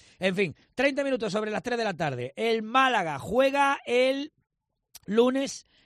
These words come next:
en Miranda de Ebro. Ahora voy a ir a Miranda, le voy a dar un toque, una llamada, ¿no? A,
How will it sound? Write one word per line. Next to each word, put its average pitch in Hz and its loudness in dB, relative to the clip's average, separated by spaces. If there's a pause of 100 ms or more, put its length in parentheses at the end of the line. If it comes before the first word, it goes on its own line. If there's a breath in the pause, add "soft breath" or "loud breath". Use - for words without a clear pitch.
en 240 0
Miranda 220 -2
de 165 -2
Ebro. 127 -4
Ahora 240 -6
voy 254 -4
a 247 -2
ir 233 -2
a 220 -4
Miranda, 202 -4
le 180 -4
voy 185 -4
a - -4
dar 214 -6
un 202 -8
toque, 180 -4
una 180 -6
llamada, 165 -4
¿no? 175 -6
A, 143 -8